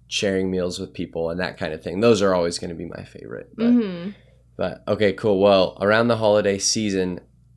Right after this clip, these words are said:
Speaker 1: uh, do you wanna jump to Thanksgiving maybe? I don't know. We're
Speaker 2: Sure.
Speaker 1: just kinda, we're ki-, there's
Speaker 2: Whatever.
Speaker 1: no script to this.
Speaker 2: No,
Speaker 1: We're doing
Speaker 2: we're
Speaker 1: whatever
Speaker 2: just,
Speaker 1: we want.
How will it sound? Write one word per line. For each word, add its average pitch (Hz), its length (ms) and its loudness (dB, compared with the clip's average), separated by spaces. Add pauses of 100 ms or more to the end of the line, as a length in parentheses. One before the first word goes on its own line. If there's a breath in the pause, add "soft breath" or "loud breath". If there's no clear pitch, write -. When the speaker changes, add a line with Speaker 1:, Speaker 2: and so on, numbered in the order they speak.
(440)
Speaker 1:
uh, 85 420 -2 (100)
do 101 100 -6
you 107 80 2
wanna 98 360 4
jump 101 280 -2
to 87 560 -2
Thanksgiving 90 540 -8
maybe? 110 280 -4
I 90 100 -8
don't 87 120 -6
know. 87 140 -8
We're 98 100 -6
Speaker 2:
Sure. 226 100 2
Speaker 1:
just 98 160 -4
kinda, 90 340 -6
we're 127 160 2
ki-, - 140 -8
there's - 120 -12
Speaker 2:
Whatever. 196 320 -2
Speaker 1:
no 175 100 8
script - 440 2
to 104 80 -2
this. 87 320 -4
Speaker 2:
No, 202 340 2
Speaker 1:
We're 113 80 0
doing 127 160 4
Speaker 2:
we're 233 120 6
Speaker 1:
whatever 113 120 4
Speaker 2:
just, 101 140 4
Speaker 1:
we 101 80 2
want. 92 280 -4